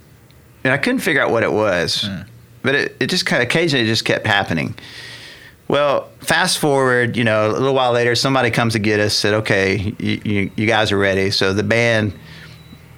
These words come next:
Speaker 1: we're just doing some acoustic thing or something.
Speaker 2: Yeah.
Speaker 1: And, uh, we get off the bus. I walk around the corner 'cause I can't see the stage from the bus. I walk around the corner, and there's a sea of people in this parking lot.
Speaker 2: Yeah.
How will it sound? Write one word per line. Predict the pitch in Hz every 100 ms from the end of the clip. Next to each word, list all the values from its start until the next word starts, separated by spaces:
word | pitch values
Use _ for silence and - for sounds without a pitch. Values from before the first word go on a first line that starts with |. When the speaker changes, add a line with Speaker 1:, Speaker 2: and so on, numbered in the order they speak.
| -
Speaker 1:
we're | 117
just | 117
doing | 123 110
some | - 110
acoustic | 101 - 113 - -
thing | 92 92 92
or | -
something. | - - 92 98 90 - -
Speaker 2:
Yeah. | 95 92
Speaker 1:
And, | 110 101 104 101 98
uh, | 98 95 98 - - - - - - - - - - - -
we | 120
get | 117 160
off | 165 160
the |
bus. | 120 113 110 110 - - - -
I | 110
walk | 117 135 139
around | 139 139 127
the |
corner | 123 135 127 101 95 113 - - - - - - - -
'cause | 110
I |
can't | 113 131
see | 127 113
the | 104
stage | 107 98 92
from | 92
the |
bus. | 87 90 120 -
I | 98
walk | 110 147 -
around | 160 139
the | 113
corner, | 127 123 104 101 - - - - -
and | 110
there's | 107
a | 90
sea | - - 123 120
of | 110 -
people | 92 80 80
in |
this | 85 -
parking | 85 87 80 82
lot. | - - - - - - -
Speaker 2:
Yeah. | 107 104